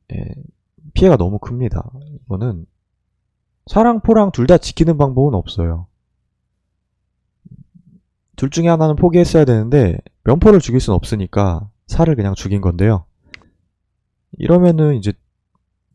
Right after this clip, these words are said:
피해가 막심하죠. 근데 이분이 선수로, 아, 이걸 선수로 뽑는구나. 그러네, 요건 있네.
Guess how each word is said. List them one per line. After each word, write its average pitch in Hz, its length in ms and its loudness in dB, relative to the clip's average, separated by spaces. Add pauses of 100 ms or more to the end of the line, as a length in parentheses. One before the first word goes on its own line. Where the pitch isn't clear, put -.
(760)
피해가 156 340 2
막심하죠. 95 840 -2 (720)
근데 185 200 4
이분이 170 360 2
선수로, 247 480 -2
아, 92 340 -4
이걸 147 240 0
선수로 147 280 -2
뽑는구나. 95 760 -2 (1300)
그러네, 95 480 -2
요건 104 300 -4
있네. 87 440 -10